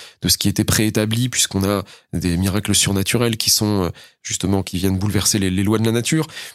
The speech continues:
Mais, euh, surtout, on a aussi cet effet de, de, comme on dit, que les enfants d'Israël sont sortis à la hâte, des chipazon. Il y a cet effet, donc, de, de, de sauter les étapes quelque part. Mais là, en, en l'occurrence, nous devons respecter un ordre très particulier. Et ce seder,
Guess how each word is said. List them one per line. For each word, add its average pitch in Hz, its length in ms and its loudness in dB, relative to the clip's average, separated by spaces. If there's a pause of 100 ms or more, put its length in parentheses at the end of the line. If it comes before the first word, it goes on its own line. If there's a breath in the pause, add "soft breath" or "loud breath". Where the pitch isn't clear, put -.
(100)
Mais, 135 500 0
euh, 127 100 -2
surtout, 175 480 0 (260 loud breath)
on 113 140 4
a 120 80 4
aussi 120 200 0
cet 120 200 0
effet 120 240 0
de, 107 320 0 (240 loud breath)
de, 104 60 -2
comme 101 180 0
on 104 60 2
dit, 123 240 0 (300 loud breath)
que 110 80 2
les 101 200 2
enfants 101 120 0
d'Israël 113 200 0
sont 120 120 0
sortis 104 260 0
à 104 40 0
la 104 160 0
hâte, - 360 -2
des 107 140 2
chipazon. 104 600 0
Il 101 120 -2
y 110 40 4
a 110 60 2
cet 107 220 -2
effet, 131 280 0
donc, 123 260 0
de, 107 220 0 (380 loud breath)
de, 90 180 0
de 95 120 -4
sauter 135 380 2
les 117 200 0
étapes - 280 -2
quelque 98 220 -2
part. 90 220 0
Mais 104 100 2
là, 135 140 0
en, 131 240 -2
en 117 140 2
l'occurrence, 123 440 0
nous 127 120 0
devons 139 400 0
respecter 131 560 0 (260 loud breath)
un 107 180 2
ordre 107 460 0
très - 200 -4
particulier. 110 680 0 (300 loud breath)
Et 143 360 0
ce - 220 2
seder, 123 460 2